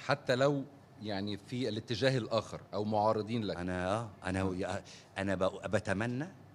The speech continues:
Speaker 2: على الله إن أعمل حوار مع فتح السيسي.
Speaker 1: مم.
Speaker 2: يعني أتمنى إن السيسي يبقى عنده الجراءة يقف قدامي يعمل محور. أنا مش، آه، يعني، مش عشان أنت مختلف معايا سياسيًا ما طلعكش، بس اللي يطلع معايا يعرف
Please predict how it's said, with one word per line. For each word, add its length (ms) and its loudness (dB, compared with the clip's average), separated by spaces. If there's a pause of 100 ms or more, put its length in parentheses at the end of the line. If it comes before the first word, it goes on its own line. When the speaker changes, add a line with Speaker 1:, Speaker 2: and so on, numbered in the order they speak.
(100)
Speaker 2:
على 160 8
الله 360 4 (120)
إن 120 4
أعمل 220 0
حوار 160 2
مع 120 -6
فتح 220 -12
السيسي. 340 -10 (920)
Speaker 1:
مم. 160 -14 (140)
Speaker 2:
يعني 260 -2
أتمنى 540 4 (100)
إن 60 4
السيسي 220 0
يبقى 120 0
عنده 180 4
الجراءة 580 4
يقف 300 6
قدامي 260 0
يعمل 140 -2
محور. 360 -6 (920)
أنا 120 2
مش، 220 6
آه، 100 -4
يعني، 320 0
مش 180 2
عشان 240 0
أنت 180 2
مختلف 460 4
معايا 180 2
سياسيًا 280 0
ما 120 2
طلعكش، 460 -2 (380)
بس 220 6
اللي 160 6
يطلع 240 0
معايا 480 -2
يعرف 560 2